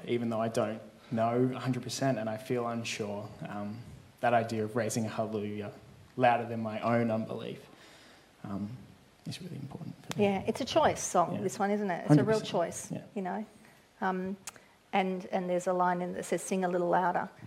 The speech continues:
Speaker 2: And I kind of, like, always imagine the people, like, looking at each other going, "Yeah, let's sing a little louder," 'cause there's something corporate about this as well. So,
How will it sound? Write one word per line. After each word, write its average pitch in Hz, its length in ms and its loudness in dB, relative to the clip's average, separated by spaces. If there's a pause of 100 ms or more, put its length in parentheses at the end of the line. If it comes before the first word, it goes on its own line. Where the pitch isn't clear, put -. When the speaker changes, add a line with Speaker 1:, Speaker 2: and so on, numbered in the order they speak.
Speaker 2:
And 185 120 2
I 185 80 6
kind 190 240 2
of, 180 120 2
like, 170 240 2
always 175 220 2
imagine 180 360 -4
the 180 60 -6
people, 185 320 0
like, 170 200 0
looking 196 280 2
at 180 60 2
each 175 200 -2
other 185 140 2
going, 175 180 -2
"Yeah, 196 100 0
let's 208 240 2
sing 214 200 0
a 202 40 2
little 190 220 2
louder," 185 400 0
'cause 202 180 0
there's 202 100 -8
something 233 240 0
corporate - 600 4 (200)
about 180 300 4
this 185 200 -2
as 190 100 -4
well. 180 300 2 (760)
So, - 60 -10